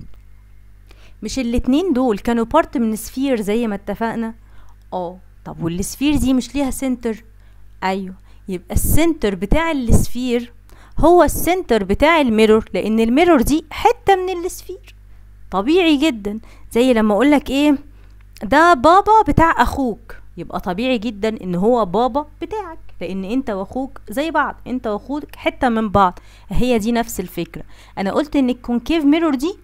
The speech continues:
بارت من السفير دي، وأنا عارفة إن السنتر ده، ده السنتر بتاع السفير دي. يبقى ايه هو السنتر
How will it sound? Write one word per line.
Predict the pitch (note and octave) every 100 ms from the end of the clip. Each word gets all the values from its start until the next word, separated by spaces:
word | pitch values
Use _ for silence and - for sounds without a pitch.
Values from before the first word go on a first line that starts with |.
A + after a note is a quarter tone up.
| -
بارت | C#4 D#4 C#4
من | A#3
السفير | A3+ G#3 A3 - A#3+ B3
دي، | F3 D#3 - - - - - - -
وأنا | G3 G3+
عارفة | A#3+ D#4+ B3+
إن | A3+
السنتر | G#3+ - C#4+ E4+ D#4 B3+
ده، | A#3 F#4 -
ده |
السنتر | E3+ - G3+ A#3+ A3 F3
بتاع | D3 G3+ A3 A3+
السفير | F#3 E3+ - - F#3 F#3+
دي. | G3 G3+ - - - - - F#3
يبقى | F3 F#3+
ايه | G3+ B3
هو | C#4+ C4+
السنتر | - - D4+ D4 A#3